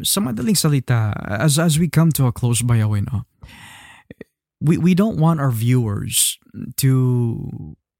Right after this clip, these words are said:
to close this program with an idea that, you know what,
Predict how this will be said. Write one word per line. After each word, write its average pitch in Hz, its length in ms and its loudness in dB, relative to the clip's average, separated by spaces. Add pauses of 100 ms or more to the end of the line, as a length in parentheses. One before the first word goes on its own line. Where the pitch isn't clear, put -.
(540)
to 135 160 -2
close 139 480 0
this 123 160 0
program 113 880 -2 (640)
with 123 320 0
an 113 240 2
idea 120 480 2
that, 107 320 0
you 127 80 -2
know 139 140 2
what, 139 260 -4